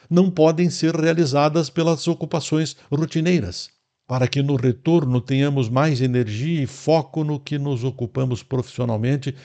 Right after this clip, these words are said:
e com um agregado de experiências adquiridas durante o período do afastamento. Algumas pessoas que têm a possibilidade de definir as próprias férias,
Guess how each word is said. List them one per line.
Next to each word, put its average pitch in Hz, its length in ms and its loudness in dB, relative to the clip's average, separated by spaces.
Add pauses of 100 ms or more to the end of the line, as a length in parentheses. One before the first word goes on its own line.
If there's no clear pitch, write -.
(100)
e 123 60 -2
com 139 240 0
um 135 80 2
agregado 123 600 0
de 123 120 -2
experiências 123 720 -4
adquiridas 131 640 0 (260)
durante 135 480 0
o 127 80 0
período 110 640 -2 (180)
do 107 180 0
afastamento. 98 760 -2 (420)
Algumas 143 300 2
pessoas 127 420 0
que 113 140 -2
têm 120 180 0
a 92 60 2
possibilidade 98 840 -2
de 101 140 -2
definir 104 440 0
as 92 80 -4
próprias 95 420 -6
férias, 156 440 0